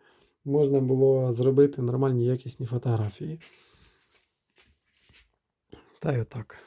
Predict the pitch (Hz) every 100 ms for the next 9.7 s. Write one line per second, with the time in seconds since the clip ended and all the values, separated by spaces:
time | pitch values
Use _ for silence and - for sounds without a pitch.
0 | _ _ _ _ _ _ _ - - _
1 | - 285 175 135 123 123 120 113 110 -
2 | - _ _ _ _ _ _ - 147 202
3 | 196 170 170 156 127 - 170 165 247 208
4 | 165 139 147 139 147 135 127 113 123 123
5 | 117 117 110 110 139 185 165 135 131 135
6 | - 139 123 123 196 208 151 120 120 180
7 | 208 220 196 180 160 147 135 _ _ _
8 | _ _ - 147 190 - 147 135 143 135
9 | 117 120 117 - 160 143 120